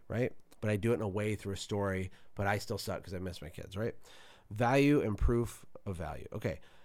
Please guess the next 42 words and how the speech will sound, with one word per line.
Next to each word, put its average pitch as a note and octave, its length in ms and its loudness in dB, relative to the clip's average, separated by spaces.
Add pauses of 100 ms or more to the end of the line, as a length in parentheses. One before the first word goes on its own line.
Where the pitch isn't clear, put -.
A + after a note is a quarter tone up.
(220)
The - 120 -6
average D3 280 2
cost C#3 240 2
of A#2+ 80 2
a G#2+ 40 0
four-year C3 340 6
degree A#2 440 2
is G2+ 140 -2
a F#2+ 60 2
hundred B2 280 2
twenty-two A#2 380 2
thousand G#2+ 340 0
dollars. G2+ 320 0
And G2 100 0
what's A#2 160 2
worse B2+ 440 4
is - 140 -2
the G#2 80 2
mind-bending A2+ 920 2
liberal A2+ 280 2
indoctrination G2+ 760 0
they F#2 80 -2
throw F#2+ 260 -2
in F#2+ 120 0
for F#2 120 -6
free. - 380 -4 (260)
<laughs> F3 80 8 (1080)
My A#2 100 4
oldest D3 320 8
son, B2+ 160 10
Maverick, A#2 320 6
is G2+ 80 -4
on G#2 140 4
track G#2 280 2
to G2+ 80 0
have G2+ 160 2
over F#2+ 160 0
fifty A2 320 -2
thousand G#2 320 2
dollars F#2+ 380 2
of F2+ 140 -2
his F2+ 200 -4